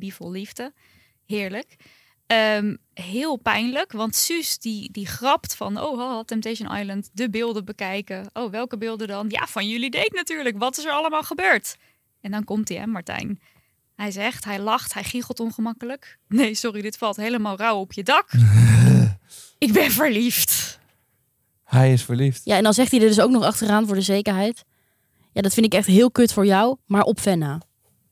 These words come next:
Speaker 1: Het is
Speaker 2: Terwijl
Speaker 1: zo'n raar moment.
Speaker 2: Fenna kruipt tijdens dit, eh, fenomeen, tijdens deze actie, steeds verder in elkaar.
Speaker 1: Ja,
Speaker 3: Ja, die
Speaker 1: die
Speaker 3: denkt echt
Speaker 1: lichaamshouding.
Speaker 2: En op een gegeven moment zegt zij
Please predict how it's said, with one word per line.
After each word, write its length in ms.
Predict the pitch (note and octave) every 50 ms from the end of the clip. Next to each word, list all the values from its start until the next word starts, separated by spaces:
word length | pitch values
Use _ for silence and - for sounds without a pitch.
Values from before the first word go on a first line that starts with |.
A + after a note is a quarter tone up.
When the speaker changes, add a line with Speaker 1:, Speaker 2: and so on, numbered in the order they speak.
| _ _ _ _ _ - - - -
Speaker 1:
Het 180 | - A#3 A#3 -
is 200 | B3 A3+ - -
Speaker 2:
Terwijl 500 | - G3+ - C#3+ C3+ D4+ D4+ D4+ D4 -
Speaker 1:
zo'n 300 | G4 A4+ A4+ - - B3
raar 300 | - B3+ C4+ C4+ C4 A#3+
moment. 800 | A3 A3+ A3+ A3 A3+ G#3 G#3 C4 G4+ C#5 - - - - - - _ _
Speaker 2:
Fenna 440 | - - - D3+ D#3 E3 F3 F3+ E3+
kruipt 480 | - - D3 C#3 C3+ C3 B2 - - - - _ _ _ _ - -
tijdens 500 | - C3+ B2 C#3 D#3+ E3+ D#3 D3 B2+ A2
dit, 300 | A2+ A#2 B2+ A#2+ - -
eh, 240 | G#2 - D#2+ C#2+ C#2 D2+ -
fenomeen, 720 | - - - C3+ B2+ B2 A#2 A#2+ A#2+ B2+ C3 C3+ C3 B2+ B2
tijdens 300 | - B2 C3 C3+ C#3 C#3
deze 280 | B2+ B2 B2 A2 A#2 -
actie, 480 | - B2+ C3 - - B2 A#2+ B2 B2+ - _
steeds 500 | - - - - D#3+ D#3+ E3+ F3+ E3+ -
verder 260 | - - A#2 B2 B2 A2+
in 100 | G2 A#2
elkaar. 340 | A#2 A2+ - A2 A2 C3+ G3 - _
Speaker 1:
Ja, 320 | _ A#3 G#3+ G#3 G#3 G3+ - _
Speaker 3:
Ja, 100 | - F#3
die 80 | F#3 E3
Speaker 1:
die 120 | F3 F3+
Speaker 3:
denkt 180 | F3+ F#3 A3 A3
echt 100 | B3 C#4
Speaker 1:
lichaamshouding. 720 | - A3 A3+ A3 - G#3+ G3+ G#3 G#3 G3+ F#3+ G3 G#3+ A3 - - E3+ - - - _ _ - - _ _ _ _ _ _
Speaker 2:
En 120 | - C3
op 60 | C3 B2+
een 60 | B2+
gegeven 200 | A#2 C#3 C3+ C3
moment 180 | B2+ B2 A#2+ -
zegt 180 | - B2 A#2+
zij 340 | - A#2+ A#2 A#2 A2+ A2+ A#2